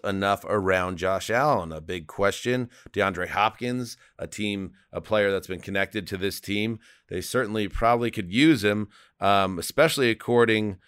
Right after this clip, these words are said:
to, uh, Greg Rosenthal, who has them as the twenty-third,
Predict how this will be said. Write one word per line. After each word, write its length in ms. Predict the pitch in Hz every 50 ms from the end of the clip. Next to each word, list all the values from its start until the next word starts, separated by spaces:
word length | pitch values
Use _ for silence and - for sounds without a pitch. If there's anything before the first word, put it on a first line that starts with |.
| _ _ _ _ _ -
to, 400 | - 104 107 104 101 98 95 - -
uh, 260 | 85 90 90 87 87
Greg 300 | 85 76 95 101 98 85
Rosenthal, 760 | 87 92 107 135 160 147 143 117 - 101 92 92 101 101 - - - - _ _
who 80 | - 104
has 240 | 113 135 151 139
them 140 | 131 147 139
as 140 | 131 120 -
the 80 | 110 98
twenty-third, 1080 | - - - - 135 147 165 170 156 - - - 147 160 156 143 117 95 87 87 85